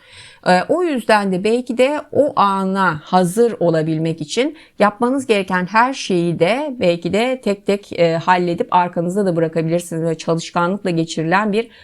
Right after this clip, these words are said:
atmosfer de söz konusu olabilir sizde. Hani bunlar bitsin ki ben, e, o gün ya da o an geldiğinde hazır olmuş olayım şeklinde. Ee, e, yani ve böyle bir ruh hali içerisinde de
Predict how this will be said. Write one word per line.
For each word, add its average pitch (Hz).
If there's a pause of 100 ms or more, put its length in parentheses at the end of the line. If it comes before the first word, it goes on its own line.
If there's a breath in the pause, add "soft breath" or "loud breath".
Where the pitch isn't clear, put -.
(140 loud breath)
atmosfer 170
de 170
söz 156
konusu 156
olabilir 151
sizde. 165 (340 loud breath)
Hani 180
bunlar 202
bitsin 302
ki 311
ben, 214 (160)
e, 170
o 202
gün 190
ya 180
da 175
o 196
an 170
geldiğinde 165
hazır 175
olmuş 156
olayım 160
şeklinde. 160 (580 loud breath)
Ee, 165 (720)
e, - (300)
yani 151
ve 165
böyle 175
bir 196
ruh 185
hali 160
içerisinde 156
de 294